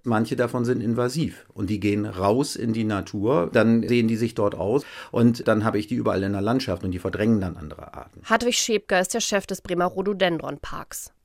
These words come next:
Speaker 2: also eines Areals, das genau der Pflanze gewidmet ist, die Hofmann in keinem einzigen Garten mehr sehen will.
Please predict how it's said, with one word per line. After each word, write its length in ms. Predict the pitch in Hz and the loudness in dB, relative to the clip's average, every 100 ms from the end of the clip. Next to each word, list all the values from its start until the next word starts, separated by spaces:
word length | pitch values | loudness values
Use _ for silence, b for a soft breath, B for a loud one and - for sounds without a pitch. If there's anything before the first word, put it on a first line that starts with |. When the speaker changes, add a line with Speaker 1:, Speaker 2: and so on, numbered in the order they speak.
| - | -4
Speaker 2:
also 200 | 196 190 | 0 2
eines 260 | 156 185 185 | 4 2 0
Areals, 640 | 185 185 180 180 185 - | -2 0 2 2 2 0
das 180 | 202 - | -4 0
genau 260 | 202 190 | 2 2
der 300 | 196 208 208 | 2 2 0
Pflanze 520 | 196 - 180 165 - 165 | 0 -2 -2 -2 -2 -6
gewidmet 500 | 170 175 - 175 - | -4 -6 -2 -4 -2
ist, 260 | 175 - | -6 -4
die 80 | 214 | 0
Hofmann 360 | 214 202 202 190 | 0 0 0 0
in 140 | 196 | -2
keinem 380 | - 196 180 165 | -4 -2 -2 -4
einzigen 460 | - - - 175 | -6 -6 -6 -4
Garten 380 | 180 175 - 147 | 0 0 -2 -6
mehr 160 | 127 123 | -6 -8
sehen 320 | 117 127 131 | -10 -10 -10
will. 200 | 101 82 | -10 -12